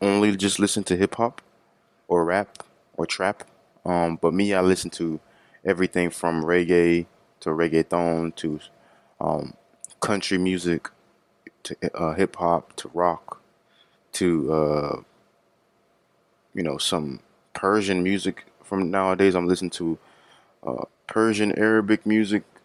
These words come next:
songs from Egypt. Yeah, so I'm, I could listen to pretty much everything. Um, but my favorite for sure is, is hip hop because it's what I grew up on. And also, Diego says that, uh,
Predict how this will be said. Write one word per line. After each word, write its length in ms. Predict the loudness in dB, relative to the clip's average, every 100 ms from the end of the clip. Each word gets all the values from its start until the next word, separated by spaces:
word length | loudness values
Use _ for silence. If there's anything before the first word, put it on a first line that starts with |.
| _
songs 380 | -6 -2 -2 -2
from 140 | -4 0
Egypt. 440 | 0 2 0 0
Yeah, 120 | -2
so 160 | 0 0
I'm, 240 | 0 0 -4 _ _ _ -6
I 100 | -2
could 160 | 2 4
listen 220 | 4 0
to 100 | -12
pretty 240 | -6 -4 -2
much 280 | -2 -4 -12 _ _ _ _ _ _ _ -2
everything. 540 | 0 0 -2 -6 -6 _ _ _ _ _ _ _ _ -6
Um, 180 | -4 0
but 80 | 0
my 120 | -2
favorite 360 | 0 2 2 0
for 120 | -2
sure 320 | -2 0 0
is, 440 | 2 2 2 0 -6
is 140 | -8 -2
hip 200 | -4 -2
hop 240 | -4 -4
because 300 | -6 -4 -2
it's 160 | -2 0
what 120 | 0
I 100 | -2
grew 260 | 0 0
up 140 | 0 -2
on. 220 | -6 -8 _ _ _ _ _ _ _ _ _ _ _ _ _ _ _ _ _ _ _ -6
And 160 | -4 0
also, 440 | 0 0 2 2
Diego 380 | 4 2 2 0
says 440 | 2 4 4 4
that, 180 | 2 4
uh, 460 | 4 4 2 -2